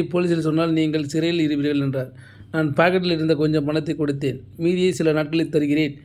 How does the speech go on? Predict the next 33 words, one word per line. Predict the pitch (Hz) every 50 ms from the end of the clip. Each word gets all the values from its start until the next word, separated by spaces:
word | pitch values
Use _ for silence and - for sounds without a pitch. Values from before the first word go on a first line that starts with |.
| - - - - - - -
இது | - 170 190
போன்ற | 170 180 185 175 185
மிரட்டல்கள் | 170 165 175 170 185 180 175 175 156
பற்றி | 160 147 160 170
பேச | 147 165 160 135 156
வேண்டாம். | 147 147 143 139 143 131 131
கையில் | 127 156 160 165 175 170 160
பணம் | 170 156 160 156
வந்தவுடன் | 156 151 151 147 151 170 180 175 - - -
தந்து | - 143 143 156 160
விடுகிறேன்" | 156 147 143 147 151 143
என்றேன். | 143 135 127 135 131 135 131 131 - - - - - - - - - - - - - -
"ஆரவ் | - 147 170 185 185 175 131
சார், | - 165 151 139 127 127 - - - -
இது | - 170 165 165
வீட்டு | 175 196 175 160 190
வாடகை | 175 175 165 170 165 165
தான். | 160 160 156 139 -
இதுக்காக | 147 160 160 175 170 190 185 185 180 160
போலீஸ் | 156 180 185 190 185 - -
புகார்லாம் | 185 170 165 160 156 165 170
கொடுக்க | 160 165 165 160 175
வைக்காதீங்க" | 165 156 139 151 147 143 143 143 139 135 127 127 131 - -
என்று | - 147 143 147 147 165
அவர் | 156 151 143 139
சொல்வதை | 156 151 160 165 160 151
கேட்டு, | 143 160 156 143 143 160 139 123
வாடகை | 131 143 147 160 175 175 170 160
பற்றி | 156 165 147 156
தான் | 156 160 170 165 151
பேசுகிறார் | 165 165 151 160 160 160 151 151
என | 147 151
புரிந்து | 143 - 143 147 151 151 151